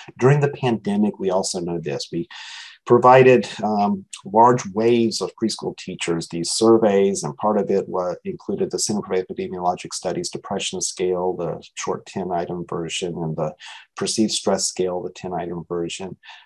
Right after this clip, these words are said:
Um, at the beginning of the pandemic in May twenty twenty, forty-six percent of our nation's early care and education providers were screening positive for depression.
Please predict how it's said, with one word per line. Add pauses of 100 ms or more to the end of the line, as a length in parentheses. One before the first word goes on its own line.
(160)
Um,
at
the
beginning
of
the
pandemic
in
May
twenty (140)
twenty, (340)
forty-six
percent (200)
of
our
nation's
early
care
and
education
providers
were
screening
positive
for
depression.